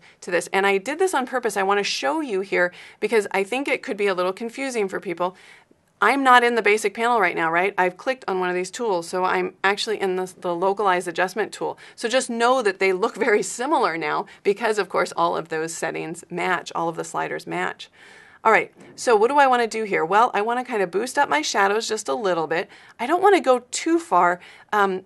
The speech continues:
I might do this selectively instead of doing a global adjustment here. So I'll just bring up my shadows a little bit. I'm gonna bring down my highlights and watch what happens to this area that's really quite overexposed.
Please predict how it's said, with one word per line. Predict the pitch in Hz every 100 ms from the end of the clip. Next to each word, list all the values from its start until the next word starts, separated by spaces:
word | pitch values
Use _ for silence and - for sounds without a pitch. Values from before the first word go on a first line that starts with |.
| _
I | 226 254
might | 294 277 175
do | 240
this | 214 220 -
selectively | 180 170 196 240 - 156 - - 175 - -
instead | 185 190 220 208
of | 196 170 - - 170
doing | 196 180
a | 165
global | 170 165 180 185 170
adjustment | 156 160 160 151
here. | 170
So | - 175
I'll |
just | 175 233
bring | 285 277
up | -
my | 247
shadows | - 226 202 220
a | 247
little | 175 156
bit. | 170 - - - -
I'm |
gonna | 233 285
bring | 254 254 208
down | 208 208 285 320
my | 262 196
highlights | - 254 262 180 160 - - -
and | 202 202
watch | 285 -
what | 294
happens | 254 254 254 226 -
to | 208
this | 190 -
area | 190 196 170
that's | 170 214
really | 151 339 127
quite | - 220 214
overexposed. | 175 196 196 175 170 - 190 170 143